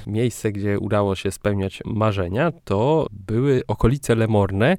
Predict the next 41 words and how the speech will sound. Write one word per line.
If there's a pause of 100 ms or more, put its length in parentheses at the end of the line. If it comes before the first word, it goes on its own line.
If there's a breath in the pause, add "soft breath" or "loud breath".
No,
zarówno
na
lądzie,
na
wodzie,
jak
i
w
powietrzu,
gdyż
można
helikopterem,
samolotem
zwiedzać,
e,
tą
wyspę,
no
to
my
też
na
taki
krótki
lot
się
udaliśmy
po
to,
żeby
móc
podziwiać
podwodne
wodospady.
I
co,
udało
się
je
zobaczyć?